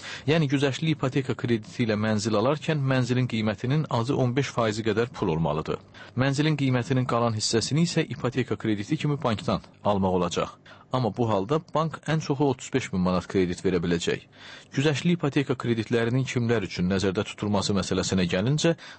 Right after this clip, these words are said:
onlar milli qəhrəman, şəhid ailəsinin üzvləri, məcburi köçkün və ya ona bərabər tutulan şəxslər, üç ildən az olmayan müddətə dövlət qulluqçusu işləyənlər,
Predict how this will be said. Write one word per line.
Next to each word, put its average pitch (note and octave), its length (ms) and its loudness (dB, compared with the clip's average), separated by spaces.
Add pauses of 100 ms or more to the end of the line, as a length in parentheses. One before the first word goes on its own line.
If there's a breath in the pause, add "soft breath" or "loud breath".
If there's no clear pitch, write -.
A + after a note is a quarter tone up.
onlar C3+ 340 0
milli A2 320 -2
qəhrəman, F#2 480 0 (240 loud breath)
şəhid B2 360 0
ailəsinin G2 480 0
üzvləri, F2 500 0 (100)
məcburi A2+ 400 0
köçkün G#2+ 440 -2
və F2+ 100 4
ya F2 100 0 (180)
ona G#2+ 220 0
bərabər F#2+ 440 0
tutulan F#2 360 -2
şəxslər, G#2 480 -2 (160)
üç - 240 0
ildən B2 240 2
az G#2 120 -2
olmayan A2 440 2
müddətə G#2 400 -2
dövlət G#2 360 0
qulluqçusu F#2+ 520 -4
işləyənlər, F#2 600 2